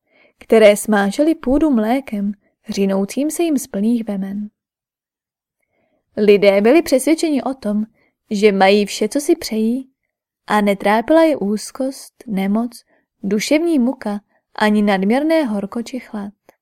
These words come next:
Synové vždy přežívali svoje otce a žádné ženy neovdověly. Utara, která teď žila spolu s Kuntý a Draupadý,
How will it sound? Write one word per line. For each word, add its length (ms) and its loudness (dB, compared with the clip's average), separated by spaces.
Synové 680 2
vždy 220 0
přežívali 560 0
svoje 300 0
otce 440 -8
a 120 -4
žádné 600 2
ženy 340 -2
neovdověly. 800 -6
Utara, 580 -4
která 380 2
teď 180 -2
žila 260 -2
spolu 280 -2
s 100 -10
Kuntý 460 -4
a 100 0
Draupadý, 680 -6